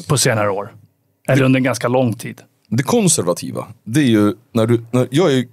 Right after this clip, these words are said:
Speaker 2: kulturellt konservativ. Jag tycker att våra,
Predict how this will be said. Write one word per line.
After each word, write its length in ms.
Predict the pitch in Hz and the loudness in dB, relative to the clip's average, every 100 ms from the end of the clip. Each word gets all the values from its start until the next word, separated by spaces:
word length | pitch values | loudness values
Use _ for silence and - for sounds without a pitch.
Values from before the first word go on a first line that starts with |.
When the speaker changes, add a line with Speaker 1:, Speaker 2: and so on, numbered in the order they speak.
| _ _ - | _ _ -4
Speaker 2:
kulturellt 680 | 156 120 120 139 117 85 | -2 -2 0 0 0 -4
konservativ. 680 | - 113 95 - - - - - _ _ - - - | -4 0 0 0 -4 -8 -10 -14 _ _ -20 -10 -4
Jag 140 | 131 | 0
tycker 320 | 196 190 123 | 0 -2 -2
att 240 | 120 117 - _ - | 0 -2 -8 _ -2
våra, 260 | 120 107 | 0 2